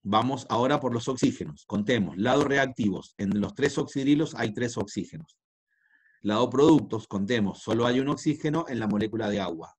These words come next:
¿Qué tendríamos que hacer? Multiplicar por tres la molécula de agua. Bien. Vamos al hidrógeno. Contamos. Lado reactivos. Tenemos tres hidrógenos en el oxidrilo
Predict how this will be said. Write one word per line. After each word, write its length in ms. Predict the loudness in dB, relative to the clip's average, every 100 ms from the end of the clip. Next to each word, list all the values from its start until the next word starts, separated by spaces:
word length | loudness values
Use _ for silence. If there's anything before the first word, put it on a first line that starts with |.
| -8
¿Qué 80 | -6
tendríamos 380 | -2 -2 -4
que 80 | -6
hacer? 200 | -6 -6
Multiplicar 560 | -6 -8 -8 -8 -10 -8
por 160 | -8
tres 200 | -6 -6
la 80 | -6
molécula 320 | -8 -10 -8
de 100 | -6
agua. 140 | -6 -8 _ _ _ _ _
Bien. 340 | -4 -4 -6 _ _ _ _ _ _ _ _ _ _ _ _
Vamos 260 | -4 0 0
al 220 | 0 2
hidrógeno. 500 | 2 2 0 -8 -14 _ _ _ _ _ _ _ _ _ _
Contamos. 460 | -8 -2 -2 -2 0
Lado 340 | 2 2 0
reactivos. 640 | -2 -4 -2 -4 -4 -6
Tenemos 400 | -8 -4 -4 -6
tres 320 | -2 0 2 2
hidrógenos 580 | 2 0 -2 -6 -8 -8
en 400 | -4 -2 -4 -6
el 240 | -4 -4
oxidrilo 640 | -4 -4 2 4 4 -2